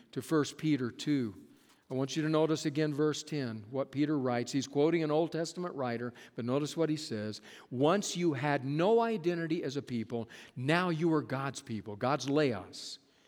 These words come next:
"Once you received no mercy, now you have received God's mercy." Celebrate who you are.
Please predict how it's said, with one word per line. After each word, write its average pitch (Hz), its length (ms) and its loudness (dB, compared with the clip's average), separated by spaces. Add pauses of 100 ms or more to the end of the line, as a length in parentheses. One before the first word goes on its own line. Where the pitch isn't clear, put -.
(320)
"Once 175 320 4
you 175 100 4
received 160 420 4
no 165 240 2
mercy, 123 520 -2 (200)
now 147 300 2
you 143 240 0
have 131 180 -2
received 120 640 -2 (340)
God's 113 400 -8
mercy." 98 440 -12 (160)
Celebrate 147 880 -2
who 123 140 -6
you 104 280 -8
are. 87 200 -16